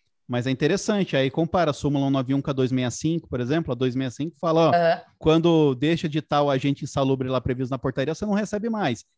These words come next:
Speaker 1: Então pode vir uma lei e tirar assim. Aí chega na um nove um,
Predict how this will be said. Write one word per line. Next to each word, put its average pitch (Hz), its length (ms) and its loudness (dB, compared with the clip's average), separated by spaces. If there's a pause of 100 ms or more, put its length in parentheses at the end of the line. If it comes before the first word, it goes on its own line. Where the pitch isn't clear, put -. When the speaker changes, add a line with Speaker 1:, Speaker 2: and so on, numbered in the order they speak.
Speaker 1:
Então 135 160 -2
pode 202 300 2
vir 190 180 2
uma 175 140 0
lei 165 260 0 (160)
e 202 80 -6
tirar 208 300 0
assim. 156 340 0 (260)
Aí 156 200 2
chega 165 260 -2
na 160 100 0
um 160 120 0
nove 160 320 -2
um, 196 200 -2